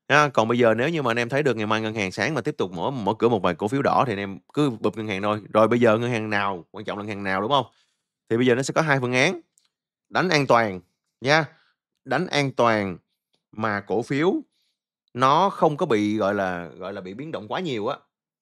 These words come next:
Anh em chọn cổ phiếu M S B. Nó về quanh vùng giá mười hai, mười hai chấm hai gì là múc vô.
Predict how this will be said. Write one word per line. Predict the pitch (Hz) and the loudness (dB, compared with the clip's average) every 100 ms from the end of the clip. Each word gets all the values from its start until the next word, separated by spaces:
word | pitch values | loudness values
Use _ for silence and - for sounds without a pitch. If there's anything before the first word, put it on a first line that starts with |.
| _ | _
Anh | - 117 | -10 -8
em | 110 | -6
chọn | 104 87 95 | -4 -4 -4
cổ | 98 | -4
phiếu | 127 | -2
M | 135 | -2
S | 92 127 | -2 -2
B. | 110 104 - _ _ _ _ _ _ _ _ _ _ _ _ _ _ _ _ _ _ 135 | -2 -2 -4 _ _ _ _ _ _ _ _ _ _ _ _ _ _ _ _ _ _ 0
Nó | 165 | 4
về | 135 110 | 4 4
quanh | 127 127 | 2 0
vùng | 107 101 | -2 -2
giá | 107 | 0
mười | 143 101 | 0 -2
hai, | 117 123 127 120 | 0 0 2 0
mười | 104 104 | -2 -4
hai | 110 | -4
chấm | 131 | -6
hai | 135 120 117 | 0 2 2
gì | 101 | 2
là | 90 | 0
múc | 110 | -2
vô. | 123 | -2